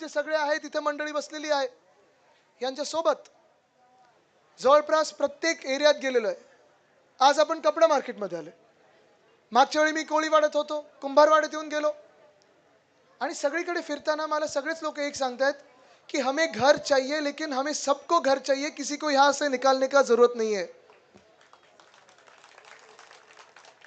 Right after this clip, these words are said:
पुनर्विकास सगळीकडे होत असतो.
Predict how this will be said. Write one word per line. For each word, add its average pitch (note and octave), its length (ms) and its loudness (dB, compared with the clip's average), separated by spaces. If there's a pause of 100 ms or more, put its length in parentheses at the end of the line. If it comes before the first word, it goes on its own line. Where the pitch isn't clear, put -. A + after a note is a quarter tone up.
(920)
पुनर्विकास E4 520 2
सगळीकडे D#4 380 -2
होत C#4+ 220 -4
असतो. A3 220 -14